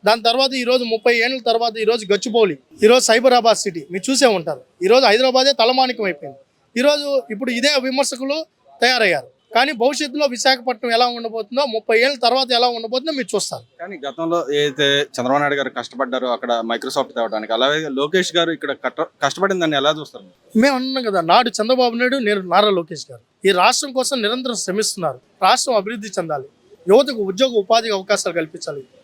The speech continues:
Speaker 1: పరిశ్రమలు రావాలి, పెట్టుబడులు రావాలి, తెలుగు జాతి ఖ్యాతి దశ దిశలా వ్యాపించాలి. మన బిడ్డలు ఎక్కడో పోయి పనిచేయడం కాదు, బయట రాష్ట్రం నుంచి వచ్చి ఇక్కడ పనిచేయాలి అనే పరిస్థితి ఈ రాష్ట్రంలో నెలకొల్పాలని ఆయన తాపత్రయపడుతున్నారు, తపన పడుతున్నారు, శ్రమిస్తున్నారు.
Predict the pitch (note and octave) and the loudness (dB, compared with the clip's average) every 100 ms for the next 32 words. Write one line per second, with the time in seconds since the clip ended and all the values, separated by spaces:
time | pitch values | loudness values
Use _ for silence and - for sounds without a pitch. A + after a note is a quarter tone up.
0 | F3 G#3 - C4+ B3 G#3 F3 C#3 C3+ G3 | -2 0 0 -2 0 0 0 -2 -2 -2
1 | G#3 C4+ B3 A3+ F3 C#3+ - B3 D4 C#4+ | -2 2 2 2 0 0 2 2 4 2
2 | A3+ F#3+ A#3+ B3 A#3 - A#3+ C4+ C#4 A3 | 0 0 0 0 -10 -2 0 2 -2 -8
3 | - _ F3+ A3+ C#4 C4 C4+ C4 A3+ G#3+ | -10 _ 0 0 0 -4 0 0 2 0
4 | A3+ G3+ E3+ D#3+ A#3 A#3 B3 D4 B3+ - | -2 -8 -4 0 0 0 -2 2 0 0
5 | C#4+ C4 G#3 G3+ G#3 F#3+ E3 D3 - _ | 0 0 0 -2 0 -2 -4 -10 -12 _
6 | D#3 A3 D4+ C#4+ C#4 - C#4 C4+ - A3+ | 2 2 4 2 2 0 -6 -6 -4 -4
7 | - A#3 B3+ C4 A#3 A#3+ A#3 G3 D#3 _ | -4 -6 -2 2 2 2 2 2 -2 _
8 | G3+ C4 G#3 A#3+ B3 B3 A#3+ G3+ - A3 | 0 0 2 0 0 -4 -6 -8 0 4
9 | G#3+ B3 C4 B3+ A3 G#3 A3+ B3 A3 A3 | 4 4 2 -2 0 0 2 0 4 2
10 | G#3 G3+ - F#3 G3 E3 F3 G#3 A#3 A3 | 2 -2 -4 -2 -2 0 0 0 0 -4
11 | G#3 G3+ G3+ A3 G#3+ F#3+ F#3+ B3 G#3+ G#3 | -4 -4 -4 -4 0 0 2 0 0 0
12 | G#3+ A3 G3+ G3 A#3 A#3+ A3+ G#3+ G#3 | 0 -2 -2 -2 0 -2 0 0 0